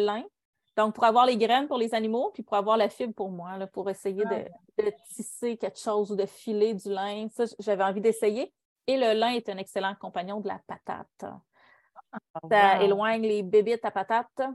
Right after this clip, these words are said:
Speaker 1: Fait que, euh, c'est ça. C'est, c'est ce qu'on essaie cette année. Le lin, l'eucalyptus et la patate douce. Ouais.
Speaker 2: Hmm. Non, moi, c'est ça. On avait parlé qu'on voulait faire la patate douce. On a
Speaker 1: Ouais.
Speaker 2: changé d'idée. On a parlé qu'on voulait faire des éda-,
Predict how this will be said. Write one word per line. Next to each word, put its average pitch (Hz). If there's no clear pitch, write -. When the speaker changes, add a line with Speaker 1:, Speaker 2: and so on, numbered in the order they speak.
Speaker 1:
Fait 214
que, 220
euh, 214
c'est 220
ça. 196
C'est, 226
c'est 220
ce -
qu'on 226
essaie 214
cette 214
année. 185
Le 196
lin, 208
l'eucalyptus 196
et 208
la -
patate 175
douce. -
Ouais. -
Speaker 2:
Hmm. 233
Non, 240
moi, 277
c'est 254
ça. -
On 214
avait 214
parlé 220
qu'on 277
voulait 220
faire 220
la 220
patate 208
douce. 240
On 214
a -
Speaker 1:
Ouais. 214
Speaker 2:
changé 202
d'idée. 208
On 214
a 220
parlé 220
qu'on 233
voulait 214
faire 240
des 220
éda-, 220